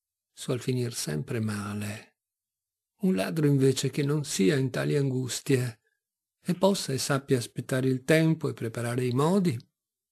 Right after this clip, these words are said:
arriva ad alti e onoratissimi posti, con plauso e soddisfazione di tutti.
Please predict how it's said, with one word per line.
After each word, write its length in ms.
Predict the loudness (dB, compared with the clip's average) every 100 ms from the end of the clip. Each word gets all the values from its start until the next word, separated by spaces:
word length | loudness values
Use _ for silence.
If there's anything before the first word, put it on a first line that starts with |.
| _ _
arriva 460 | -6 0 2 2 0
ad 120 | 0
alti 380 | 0 0 0 -2
e 60 |
onoratissimi 840 | 0 0 0 -2 -4 -4 -2 0 2
posti, 640 | 2 0 -2 -6 -6 -8 _ _ _ _
con 260 | -2 -2
plauso 580 | 0 0 2 4 4 4
e 80 | 2
soddisfazione 800 | 0 -2 -2 -4 -4 -2 -2 -2
di 120 | -2
tutti. 500 | -2 -4 -4 -6